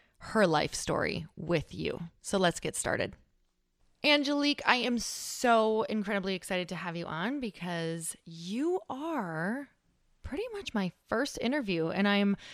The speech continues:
beyond thrilled because really I just feel like we are sitting, um,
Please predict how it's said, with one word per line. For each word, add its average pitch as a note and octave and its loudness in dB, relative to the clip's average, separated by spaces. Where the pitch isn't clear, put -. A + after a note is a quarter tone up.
beyond A#3 4
thrilled A#3 4
because A3+ 0
really C#4 0
I G#3+ 2
just A#3 -4
feel B3 2
like A#3 0
we G#3 0
are F3+ 4
sitting, F#3 0
um, D#3+ -2